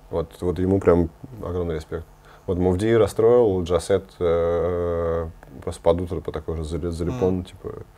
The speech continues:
Speaker 1: Вот. <clears throat> Я бы, э, наверное, сказал так, что сейчас я играю дип,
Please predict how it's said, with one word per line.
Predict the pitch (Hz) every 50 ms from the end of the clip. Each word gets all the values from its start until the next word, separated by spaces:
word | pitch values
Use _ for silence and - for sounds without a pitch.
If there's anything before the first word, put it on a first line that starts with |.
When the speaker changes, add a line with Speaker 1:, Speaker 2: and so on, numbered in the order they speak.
| - - - - - - - - - - - - - - - - - - - - - - - - - - - -
Speaker 1:
Вот. | 110 110 113 110 87 - - -
<clears throat> | 160 180 180 170 127 95 92
Я | 92 95 113 123
бы, | 131 123
э, | 117 110 110 107 104 101 101 101 98 95
наверное, | 101 98 98 101 104 107 101 98 95 92 90
сказал | 85 - - - 98 95 92 90
так, | 85 92 90
что | - - 82
сейчас | 78 - - - 87 - -
я | 90 85 85
играю | 82 85 92 92 92 87 85 80 78 - - - - _ - - - - -
дип, | 98 98 113 123 120